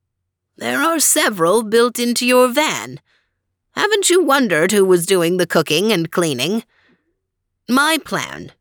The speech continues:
is to give you the vehicle, as I have to special people many times in the past. What you make of it is up to you, but especially to Leanie.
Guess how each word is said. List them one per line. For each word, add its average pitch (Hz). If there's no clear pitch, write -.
is 220
to 247
give 262
you 262
the 214
vehicle, 127
as 175
I 214
have 214
to 240
special 208
people 175
many 202
times 170
in 165
the 170
past. -
What 160
you 170
make 233
of 127
it 190
is 247
up 240
to 254
you, 247
but 196
especially 185
to 269
Leanie. 180